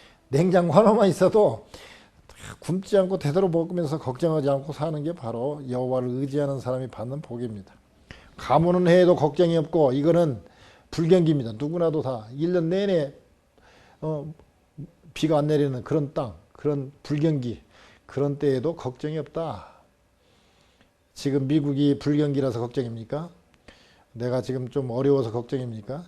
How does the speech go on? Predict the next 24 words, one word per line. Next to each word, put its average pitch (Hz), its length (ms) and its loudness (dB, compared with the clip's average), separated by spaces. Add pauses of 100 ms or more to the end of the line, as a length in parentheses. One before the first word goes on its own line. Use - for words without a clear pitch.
직장이 - 400 -8
없어서 117 220 -10
걱정입니까? 120 760 -12
아니에요. 240 720 2
걱정할 - 360 -6
거 - 80 -12
하나도 202 260 -6
없어요. 131 540 -8 (800)
문제는 135 540 -2
뭐냐? 131 260 -4
내가 117 240 -6
사람을 156 520 -2
의지하냐? 120 520 -6
직장을 139 500 -2
의지하냐? 127 640 -6 (180)
돈을 139 340 -4
의지하냐? 135 640 -2
그렇지 127 260 -6
않으면 127 160 -4
내가 123 160 -4
하나님을 185 480 0
의지하냐? 139 480 -2
그 151 120 -10
차이예요. 165 540 -8